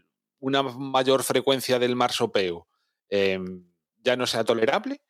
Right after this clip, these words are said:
pues mira, por mí, estupendo que, que tomen ese tipo de medidas.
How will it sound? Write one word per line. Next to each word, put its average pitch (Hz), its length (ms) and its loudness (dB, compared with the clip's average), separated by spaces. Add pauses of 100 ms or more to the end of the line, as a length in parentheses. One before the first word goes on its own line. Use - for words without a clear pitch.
(460)
pues 98 180 -4
mira, 90 300 -4
por 107 180 0
mí, 175 260 -2
estupendo 107 500 -4
que, 90 400 -4
que 90 380 -4
tomen 95 240 -4
ese 90 180 -8
tipo 92 220 -4
de 87 80 -6
medidas. 80 520 -14